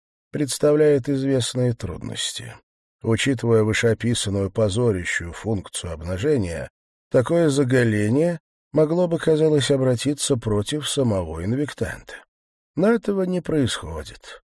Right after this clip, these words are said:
Более того, в некоторых этнических традициях поссорившиеся женщины могут демонстрировать подобное поведение одновременно, причём каждая уверена, что позор падёт на противницу, а не на неё —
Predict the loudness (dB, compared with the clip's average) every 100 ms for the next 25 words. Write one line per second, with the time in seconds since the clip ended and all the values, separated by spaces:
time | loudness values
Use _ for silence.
0 | _ _ _ 2 4 6 4 2 0 2
1 | 2 2 0 -2 -2 0 -2 -2 -2 0
2 | -2 -4 -6 -2 0 0 0 -4 -4 -8
3 | -10 0 2 2 2 0 0 -2 -4 -4
4 | -2 -4 -4 -4 -6 -8 -8 -12 _ _
5 | _ 0 2 2 0 0 2 2 0 -2
6 | -2 -2 -4 0 2 2 0 0 0 0
7 | 0 0 0 0 0 2 2 2 0 0
8 | 0 0 0 0 -2 0 -2 0 -2 -2
9 | 0 0 2 0 0 0 0 -2 2 0
10 | 0 -2 0 0 0 -2 -2 -2 0 0
11 | -2 -4 -2 -2 -2 0 0 2 0 0
12 | 0 0 0 2 0